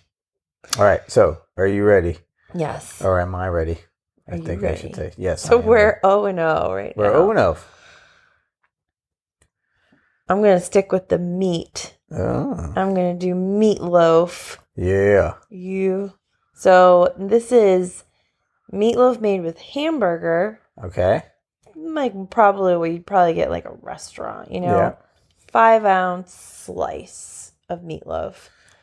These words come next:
Speaker 2: So not like some of the restaurants we go to, which I feel like they give you a third of the meatloaf.
Speaker 1: Yeah.
Speaker 2: Um,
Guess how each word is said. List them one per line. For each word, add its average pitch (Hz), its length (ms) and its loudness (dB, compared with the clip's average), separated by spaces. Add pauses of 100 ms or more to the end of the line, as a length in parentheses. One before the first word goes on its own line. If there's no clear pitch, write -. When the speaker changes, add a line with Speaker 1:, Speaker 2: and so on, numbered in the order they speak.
(180)
Speaker 2:
So - 140 -14
not 190 600 2
like 170 220 2
some 190 120 -4
of 180 60 -4
the 160 80 2
restaurants 160 500 0
we 160 80 -8
go 160 160 2
to, 156 300 -4
which 156 240 -4
I 170 80 -4
feel 170 200 0
like 156 160 0
they 156 100 -4
give 151 200 -8
you 151 320 -4 (140)
a 151 40 -16
third - 440 -6
of - 100 -14
the 175 80 -10
meatloaf. - 540 -8
Speaker 1:
Yeah. 92 300 0 (680)
Speaker 2:
Um, 170 720 4